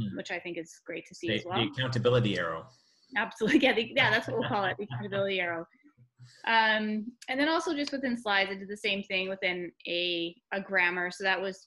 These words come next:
Speaker 2: vocab, but then I might have gone to grammar and done something really similar here and embedded lots of little grammar videos. So again, for online learning, it's, I can't be sitting beside the students walking them through. So trying to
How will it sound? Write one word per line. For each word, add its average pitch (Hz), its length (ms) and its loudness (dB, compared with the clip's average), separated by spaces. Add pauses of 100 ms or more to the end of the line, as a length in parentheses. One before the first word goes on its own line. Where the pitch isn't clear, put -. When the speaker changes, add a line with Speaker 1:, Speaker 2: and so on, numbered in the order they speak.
Speaker 2:
vocab, 185 440 0
but 180 100 -8
then 185 100 -2
I 180 60 0
might 175 140 -2
have 175 120 -6
gone 175 140 -4
to - 120 -16
grammar 170 360 -2
and 170 100 -6
done 180 160 -6
something 180 240 -8
really 170 220 -4
similar 175 480 -6
here 170 360 -4 (800)
and 202 140 -2
embedded 196 380 2
lots 196 360 -2
of 202 80 -10
little 196 180 -2
grammar 180 400 0
videos. 190 540 0 (380)
So 202 140 -8
again, 202 240 -2
for 208 140 -4
online 190 380 -2
learning, 202 540 0 (640)
it's, - 120 -14
I 196 100 2
can't 214 280 0
be 214 80 -4
sitting 202 240 -6
beside 196 280 -2
the 196 60 -6
students 214 360 -8
walking 190 340 -6
them 190 120 -4
through. 196 380 -4
So 208 180 -6
trying 208 360 -2
to 208 60 -8